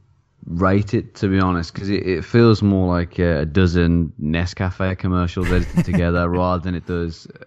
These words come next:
Speaker 1: a short film. But I know what you're, you're saying, Ken. I kind of, I, I, I could see kind of it was, it was definitely, uh, beautifully shot, looked good. And again, it's, it's, it's sweet enough, but yeah, I mean, I think it probably tries to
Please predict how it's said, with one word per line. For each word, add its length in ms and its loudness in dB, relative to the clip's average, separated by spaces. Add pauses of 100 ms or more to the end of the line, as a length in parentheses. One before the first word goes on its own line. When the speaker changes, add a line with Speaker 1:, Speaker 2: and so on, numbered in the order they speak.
Speaker 1:
a 100 -12
short 380 -4
film. 400 0
But 300 0 (720)
I 80 -6
know 240 -2
what 180 0
you're, 280 2
you're 140 -4
saying, 400 -2
Ken. 240 2
I 60 2
kind 300 2
of, 160 -4 (480)
I, 80 -2
I, 280 -2
I 40 -4
could 120 -8
see 220 0
kind 180 0
of 80 0
it 40 -4
was, 240 -8
it 80 -12
was 160 -10
definitely, 800 -6
uh, 720 -4 (180)
beautifully 360 2
shot, 420 -2
looked 380 -6
good. 360 -2 (320)
And 100 4
again, 200 4
it's, 160 2
it's, 260 -4
it's 160 -2
sweet 400 -2
enough, 400 -2
but 220 0
yeah, 280 2
I 40 0
mean, 360 -2 (760)
I 100 -20
think 200 -4
it 80 -4
probably 200 0
tries 320 -2 (140)
to 440 -4